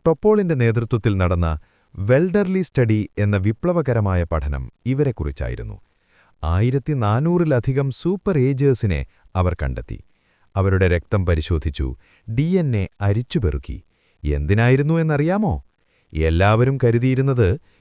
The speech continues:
ഇവർക്കെന്തോ സൂപ്പർ പവർ ഉണ്ടെന്നാണ്. അപൂർവമായ ഏതോ ജീനുകൾ ഇവരെ രോഗങ്ങളിൽ നിന്ന് സംരക്ഷിക്കുന്നുണ്ടാകും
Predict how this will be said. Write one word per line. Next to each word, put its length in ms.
ഇവർക്കെന്തോ 580
സൂപ്പർ 640
പവർ 240
ഉണ്ടെന്നാണ്. 440
അപൂർവമായ 720
ഏതോ 480
ജീനുകൾ 600
ഇവരെ 280
രോഗങ്ങളിൽ 640
നിന്ന് 220
സംരക്ഷിക്കുന്നുണ്ടാകും 1160